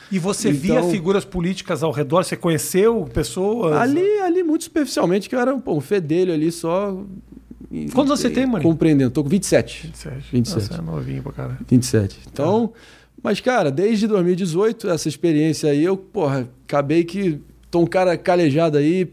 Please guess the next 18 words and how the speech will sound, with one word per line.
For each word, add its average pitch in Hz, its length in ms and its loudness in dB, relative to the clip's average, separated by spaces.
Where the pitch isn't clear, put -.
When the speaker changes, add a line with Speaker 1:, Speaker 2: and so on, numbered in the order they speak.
Speaker 2:
fui 175 180 0
testemunha 165 640 -2
ocular, 156 540 2
vivi 131 360 -2
em 156 80 0
primeira 151 400 0
mão, 147 320 0
porra, 135 240 -2
histórias 139 840 0
alucinantes 226 840 0
aí 175 60 2
dos 160 140 -2
bastidores 160 500 0
da 160 140 2
mídia, 170 520 2
na 160 120 -2
política 151 480 -4
também. 190 500 0